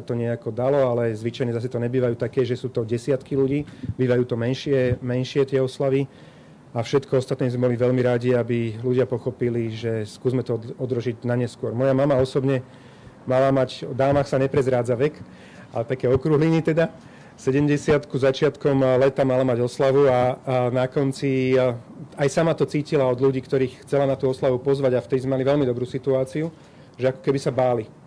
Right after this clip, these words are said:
Tak sme odložili ad acta tú, tú oslavu. Tak možno, keď budeme mať o rok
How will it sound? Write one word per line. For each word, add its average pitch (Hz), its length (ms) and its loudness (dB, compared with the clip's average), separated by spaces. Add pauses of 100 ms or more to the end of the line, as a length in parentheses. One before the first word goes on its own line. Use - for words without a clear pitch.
(260)
Tak - 160 -14
sme 170 240 -2
odložili 165 640 -2
ad 147 240 0
acta 147 320 -2
tú, 127 320 -2
tú 127 160 0
oslavu. 131 320 0
Tak 151 160 -4
možno, 185 320 0
keď 185 80 0
budeme 190 240 2
mať 160 80 0
o 175 160 2
rok 175 40 -8